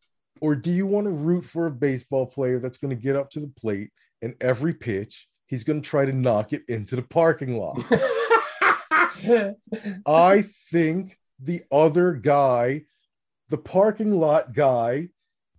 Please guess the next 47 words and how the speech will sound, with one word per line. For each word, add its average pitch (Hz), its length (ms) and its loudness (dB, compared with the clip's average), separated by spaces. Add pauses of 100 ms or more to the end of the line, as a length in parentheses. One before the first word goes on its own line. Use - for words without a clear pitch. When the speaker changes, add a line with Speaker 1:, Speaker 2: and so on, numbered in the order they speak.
(460)
Speaker 1:
uh, 139 180 -2
is 160 160 2
the 165 80 -10
guy 151 320 2
that 156 120 -2
I 147 100 2
wanna 156 180 -2
be 165 140 -8
rooting 202 380 -4
for. 113 300 -4 (220)
Yeah, 233 360 2 (180)
the 175 100 0
base 202 380 2
hit 202 260 -2
guy, 160 360 2 (260)
he's 220 280 -4
not 190 280 0
gonna 175 160 0
have 165 320 -2
as 135 100 -6
many 151 420 -2
embarrassing 131 760 -2
strikeouts, 104 920 -4 (680)
but 156 300 4 (600)
you're 190 340 0
just 190 320 -8
not 165 580 0
gonna 185 180 4
be 165 140 -2
thrilled 175 680 4
by 143 220 4
that 127 280 -2
guy 135 220 2
the - 40 2
same 160 40 6
Speaker 2:
Exactly. 156 560 4
Speaker 1:
way 175 140 0
you 175 60 -4
Speaker 2:
That's 160 240 6
the 165 160 4
Speaker 1:
are 165 200 6
Speaker 2:
word. 135 260 4
Speaker 1:
when 143 120 -6
Speaker 2:
That's 165 240 8
Speaker 1:
the 190 60 -4
Speaker 2:
the 185 80 4
Speaker 1:
dude 151 60 6